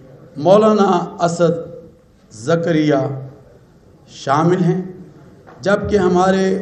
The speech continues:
तीन मेंबरान इस वक्त हिजाज मुक़द्दस में डॉक्टर राग़िब हुसैन नाहिमी, मुफ्ती फजल जमील रिजवी,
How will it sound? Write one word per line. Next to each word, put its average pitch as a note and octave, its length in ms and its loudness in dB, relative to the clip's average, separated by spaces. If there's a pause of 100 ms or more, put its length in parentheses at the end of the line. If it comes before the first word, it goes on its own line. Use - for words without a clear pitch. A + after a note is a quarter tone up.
(1160)
तीन A#3 360 0
मेंबरान E3 640 2
इस E3 180 -6
वक्त D#3+ 540 -4
हिजाज D3+ 500 2
मुक़द्दस E3+ 720 -4
में F3 180 0 (760)
डॉक्टर E3 380 0 (260)
राग़िब D3+ 460 2
हुसैन D3+ 400 -2
नाहिमी, D#3 520 2 (840)
मुफ्ती E3+ 320 -2
फजल D#3+ 380 -4
जमील D3+ 420 0
रिजवी, E3 440 4